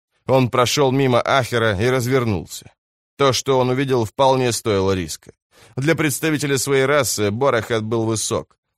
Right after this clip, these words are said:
Полных пять футов роста, а, ко всему прочему, не имел ни единой черты, характерной для приземистых крежестых тел его народа. Наоборот,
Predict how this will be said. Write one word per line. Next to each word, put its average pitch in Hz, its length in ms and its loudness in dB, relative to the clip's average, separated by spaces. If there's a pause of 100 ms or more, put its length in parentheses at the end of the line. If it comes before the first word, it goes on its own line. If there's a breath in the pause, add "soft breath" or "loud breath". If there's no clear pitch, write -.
(160)
Полных 143 420 4
пять 131 220 0
футов 120 340 -4
роста, 113 480 -2 (220)
а, 113 100 -8
ко - 140 0
всему 135 300 -2
прочему, 113 500 0
не 123 180 0
имел 127 260 0
ни 123 80 0
единой 127 400 -2
черты, 123 440 -4
характерной 95 680 -2
для 95 140 -2
приземистых 101 720 -2
крежестых 95 600 -4
тел 113 260 -2
его 90 200 -2
народа. 87 480 -4 (420)
Наоборот, 170 640 0